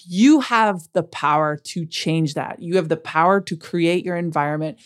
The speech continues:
You have the power to think differently. You have the power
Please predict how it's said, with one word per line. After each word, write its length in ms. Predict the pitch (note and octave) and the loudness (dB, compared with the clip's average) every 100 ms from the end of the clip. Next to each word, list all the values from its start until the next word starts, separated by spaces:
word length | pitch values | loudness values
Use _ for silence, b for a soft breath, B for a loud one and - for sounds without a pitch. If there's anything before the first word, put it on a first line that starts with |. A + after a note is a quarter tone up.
| b b | b b
You 100 | G3 G#3+ | 0 0
have 100 | F#3 | 2
the 80 | |
power 600 | E3+ - F3 F#3+ F#3 F3 b b _ - | -2 -2 2 4 4 0 b b _ -8
to 200 | - F#3 | -4 -2
think 520 | - _ D4 F4 F#4 | -4 _ 2 2 2
differently. 440 | F#3+ E3 D3+ - E3+ | 0 0 -4 -6 -2
You 140 | A3+ | 2
have 180 | D4+ A#3 | 2 2
the 80 | F3 | -4
power 680 | - - C4+ D4 A3+ D#3+ | -4 -2 2 4 2 0